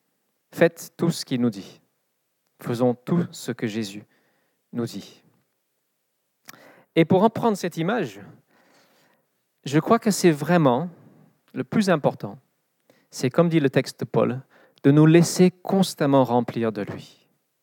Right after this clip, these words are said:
Constamment. Et je crois que l'implication pratique la plus évidente,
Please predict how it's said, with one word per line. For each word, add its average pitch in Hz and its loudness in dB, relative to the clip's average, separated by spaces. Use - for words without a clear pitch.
Constamment. 101 -6
Et 160 6
je 190 4
crois 208 2
que - 0
l'implication 156 2
pratique - -2
la 117 2
plus 127 2
évidente, 127 -2